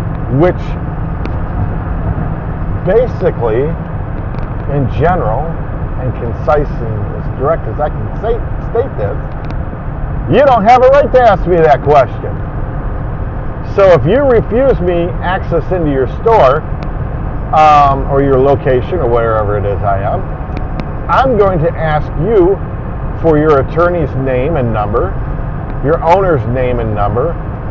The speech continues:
so that my attorney can reach out to them. And, uh, you, Mister Employee, I get it, you're just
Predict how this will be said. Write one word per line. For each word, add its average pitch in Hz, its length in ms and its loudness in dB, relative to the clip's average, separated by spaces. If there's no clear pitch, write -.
so 170 100 6
that 165 200 6
my 185 260 4
attorney 156 500 0
can 123 340 -2
reach 139 240 2
out 139 260 6
to 113 60 -2
them. 98 240 -2
And, 127 400 -2
uh, 110 360 6
you, 208 380 6
Mister 147 300 -2
Employee, 113 640 0
I 123 140 2
get 123 220 2
it, 190 180 0
you're 123 180 0
just 120 220 -4